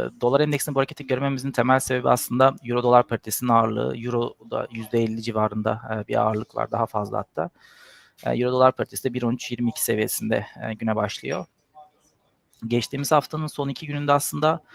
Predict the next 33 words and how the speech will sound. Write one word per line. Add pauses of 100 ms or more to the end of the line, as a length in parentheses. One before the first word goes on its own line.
(340)
tahvil
tarafına
bakalım.
Son
iki
gününde
A
B
D
iki,
iki
yıllık
hazine
getirilerinde
iki
bin
yirmi
dört
Ekim'den
yana
en
sert
yükseliş
görmüştük.
Yirmi
iki
bas
puanlık
bir
yükseliş
görmüştük
o
tarafta.